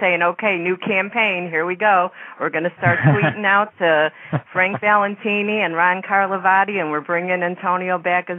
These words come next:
Speaker 1: Jagger." <laughs> So expect to see your
Speaker 2: That'd
Speaker 1: name
Speaker 2: be
Speaker 1: a
Speaker 2: awesome.
Speaker 1: lot.
Speaker 2: That'd be, that'd be,
Speaker 1: <laughs>
Speaker 2: listen, if anybody can do it, it's the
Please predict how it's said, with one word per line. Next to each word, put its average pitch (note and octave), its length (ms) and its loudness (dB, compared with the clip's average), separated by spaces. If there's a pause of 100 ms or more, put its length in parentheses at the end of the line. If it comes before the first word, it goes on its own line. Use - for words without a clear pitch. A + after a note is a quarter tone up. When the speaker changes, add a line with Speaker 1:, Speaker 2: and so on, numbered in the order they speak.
Speaker 1:
Jagger." C3+ 400 -2 (320)
<laughs> C#4 100 -2 (1400)
So A3 120 2
expect A#3 440 -4
to B3+ 80 -2 (100)
see B3 80 -6
your G3+ 220 -2
Speaker 2:
That'd D3+ 220 -2
Speaker 1:
name D#3 60 0
Speaker 2:
be D3+ 40 2
Speaker 1:
a - 20 2
Speaker 2:
awesome. D#3 320 2
Speaker 1:
lot. A#2 100 -18
Speaker 2:
That'd C3 240 -2
be, - 60 -12 (160)
that'd D3 260 -4
be, D4 60 -6 (840)
Speaker 1:
<laughs> - 40 -
Speaker 2:
listen, D3 300 -4
if A#2 180 -10
anybody D3 440 0
can C3+ 160 -6
do C3 220 0
it, A#2+ 80 0
it's A2 120 -6
the G#2+ 80 -6